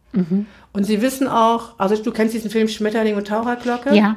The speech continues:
Speaker 1: mhm.
Speaker 2: Ich weiß nicht, wie diese Krankheit heißt, wenn Menschen so in ihrem Körper au-, eingesperrt sind, dass sie nur noch über Augen
Speaker 1: Über Augen, ja. Mhm.
Speaker 2: kommunizieren können.
Speaker 1: Ich weiß mal, wie heißt, äh, ist es nicht Locked-in?
Speaker 2: Locked-in-Syndrom,
Speaker 1: Ja,
Speaker 2: genau.
Speaker 1: ne?
Speaker 2: Das ist das Locked-in-Syndrom.
Speaker 1: Ja.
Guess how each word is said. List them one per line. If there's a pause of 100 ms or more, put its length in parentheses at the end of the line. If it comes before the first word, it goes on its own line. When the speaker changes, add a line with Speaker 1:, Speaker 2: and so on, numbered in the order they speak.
(120)
Speaker 1:
mhm.
Speaker 2:
Ich
weiß
nicht,
wie
diese
Krankheit
heißt,
wenn
Menschen
so
in
ihrem
Körper
au-,
eingesperrt
sind,
dass
sie
nur
noch
über
Augen
Speaker 1:
Über
Augen,
ja. (120)
Mhm.
Speaker 2:
kommunizieren
können. (1120)
Speaker 1:
Ich
weiß
mal,
wie
heißt,
äh, (1400)
ist
es
nicht
Locked-in? (560)
Speaker 2:
Locked-in-Syndrom,
Speaker 1:
Ja,
Speaker 2:
genau.
Speaker 1:
ne?
Speaker 2:
Das
ist
das
Locked-in-Syndrom.
Speaker 1:
Ja.